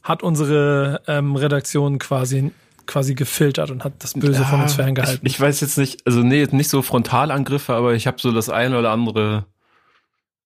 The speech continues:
Speaker 2: Kulturverdrossene dann doch irgendwie so mitbekommen, so allen
Speaker 1: Definiere.
Speaker 2: voran.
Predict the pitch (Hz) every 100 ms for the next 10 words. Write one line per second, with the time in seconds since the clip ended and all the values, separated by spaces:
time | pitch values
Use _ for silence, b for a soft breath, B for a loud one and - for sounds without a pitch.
0 | _ _ - - 110 - 135 135 - 90
1 | 95 95 - 92 90 92 - 95 90 92
2 | 92 101 104 98 95 92 92 92 95 104
3 | 113 - 107 - 104 101 101 - 101 104
4 | - 117 208 160 107 107 110